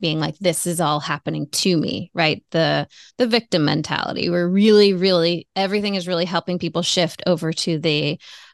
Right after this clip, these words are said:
what, what can you do about it? Or what,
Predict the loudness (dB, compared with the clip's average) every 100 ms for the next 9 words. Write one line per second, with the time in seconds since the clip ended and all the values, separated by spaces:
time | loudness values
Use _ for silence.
0 | _ _ -2 -2 -2 _ _ _ _ -12
1 | -4 -4 0 0 2 2 0 -2 -2 0
2 | 0 2 0 0 0 2 2 2